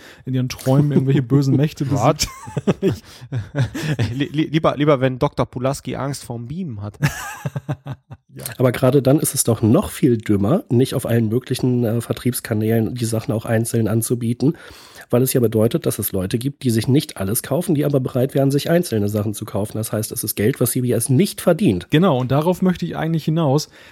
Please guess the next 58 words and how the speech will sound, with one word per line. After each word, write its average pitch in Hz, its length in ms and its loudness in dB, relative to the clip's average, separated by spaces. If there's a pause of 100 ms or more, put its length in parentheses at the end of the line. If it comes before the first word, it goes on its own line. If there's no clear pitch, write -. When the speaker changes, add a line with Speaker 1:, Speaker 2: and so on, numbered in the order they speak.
Speaker 1:
dass 135 140 2
es 143 140 -2
auf 139 120 -6
der - 180 -8
einen 208 200 0
Seite 165 240 0
diesen 135 220 -2
Aufruf 139 480 2
gibt, 120 180 -4
„Leute, 131 320 2
kauft 147 320 0
wie 131 100 2
blöd“, 143 360 2
weil 123 320 -4
das 135 160 -2
ist 147 160 -2
der 139 80 2
Beleg 131 280 0
dafür, 131 300 0
dass 127 140 0
ihr 131 80 -4
auch 123 80 -4
Deep 135 160 -4
Space 110 260 -6
Nine 139 280 4
wollt, 120 300 -2
was 123 160 0
ich 120 80 -4
im 131 100 -2
Übrigen 131 280 2
für 117 140 -2
Quatsch - 320 0
halte, 127 320 0 (320)
weil 127 160 2
was 127 140 2
sa-, 139 120 4
besagen 131 500 2
denn, 127 220 0
denn 127 240 -2
die 123 140 -4
T - 180 0
N 123 100 4
G-Zahlen 131 680 0
über 127 180 -2
den 127 320 -2
D 123 100 -2
S 120 200 -2
nine 147 180 2
Verkauf? 120 520 -6 (460)
Und 143 180 2
vor 165 120 2
allem, 151 200 4
was 151 100 2
ist 165 140 -2
denn 156 80 -2
eigentlich 151 160 2
mit 151 100 2
Enterprise? 151 720 -4